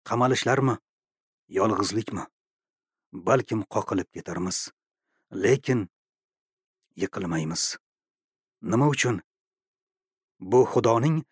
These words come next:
azaldan belgilagan rejasi bo'yicha amalga oshdi. Axir Xudo har bir narsani o'z xohish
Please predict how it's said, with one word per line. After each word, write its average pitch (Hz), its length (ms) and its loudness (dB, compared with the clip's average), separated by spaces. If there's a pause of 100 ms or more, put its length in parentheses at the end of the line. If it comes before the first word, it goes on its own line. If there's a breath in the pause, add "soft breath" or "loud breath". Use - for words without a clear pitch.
(340)
azaldan 131 460 2 (120)
belgilagan 113 500 0
rejasi 104 500 0
bo'yicha 98 340 -2 (260)
amalga 87 460 -8
oshdi. - 320 -8 (1000)
Axir 127 260 0 (600)
Xudo 127 260 4
har 139 260 2
bir 107 200 -2
narsani 104 580 0 (400)
o'z 139 200 2
xohish - 440 0